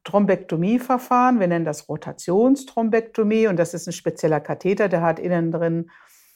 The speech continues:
eine Spirale und über die dann die Blutgerinnsel rausgesaugt und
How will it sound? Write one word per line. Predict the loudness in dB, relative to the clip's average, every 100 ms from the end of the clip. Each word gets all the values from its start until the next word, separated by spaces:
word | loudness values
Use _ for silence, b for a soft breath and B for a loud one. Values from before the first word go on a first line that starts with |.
| b _
eine | -4 -2 -2
Spirale | -6 -8 -6 -2 2 4 4 4 2 2
und | -2
über | -4 0 0
die | 0 0
dann | 0 0 -2
die |
Blutgerinnsel | -4 -4 -2 -2 0 0 0 2
rausgesaugt | 2 2 0 -4 2 4 4 0 -8
und | -10 -12